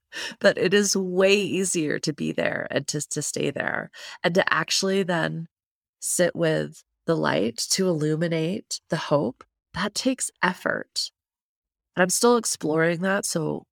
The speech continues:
earmark this one, more on that later. But in the interim, when you find yourself in an experience that fucking sucks,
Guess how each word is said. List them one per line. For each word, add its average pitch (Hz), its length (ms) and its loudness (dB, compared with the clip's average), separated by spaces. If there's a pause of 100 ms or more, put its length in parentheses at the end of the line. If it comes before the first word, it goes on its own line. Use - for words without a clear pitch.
(140)
earmark 175 420 0
this 180 220 -2
one, 190 240 0
more 180 240 -2
on 180 160 0
that 165 200 2
later. 175 440 0 (140)
But 190 120 4
in 196 80 2
the 196 180 0
interim, - 600 0 (1080)
when 170 120 -2
you 190 100 0
find 196 420 4
yourself 170 560 2
in 143 100 -4
an 151 100 -2
experience 151 920 -4
that 151 240 -4
fucking 139 540 -4
sucks, - 720 -6